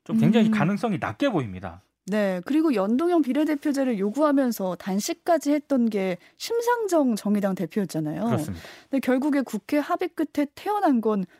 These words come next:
Speaker 2: 위성정당 사태였단 말이죠.
Speaker 1: 그렇습니다.
Speaker 2: 네, 결국에 모두가 기득권을 내려놓지 않는 이 상황.
Speaker 1: 그러니까 기득권을 내려놓는 듯 하는데 결국에는 꼼수를
Speaker 2: 그쵸.
Speaker 1: 지금까지 부려왔거든요.
Speaker 2: 네.
Speaker 1: 그래서 제 생각에는,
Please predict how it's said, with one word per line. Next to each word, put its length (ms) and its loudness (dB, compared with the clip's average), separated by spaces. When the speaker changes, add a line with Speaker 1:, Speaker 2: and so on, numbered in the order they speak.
Speaker 2:
위성정당 680 2
사태였단 480 -6
말이죠. 120 -4
Speaker 1:
그렇습니다. 560 -2
Speaker 2:
네, 160 -4
결국에 360 2
모두가 640 2
기득권을 460 0
내려놓지 460 0
않는 340 2
이 60 -2
상황. 420 -4
Speaker 1:
그러니까 240 -18
기득권을 880 0
내려놓는 640 2
듯 220 -4
하는데 240 0
결국에는 480 0
꼼수를 540 2
Speaker 2:
그쵸. 400 2
Speaker 1:
지금까지 500 2
부려왔거든요. 720 0
Speaker 2:
네. 460 0
Speaker 1:
그래서 340 2
제 160 -4
생각에는, 640 0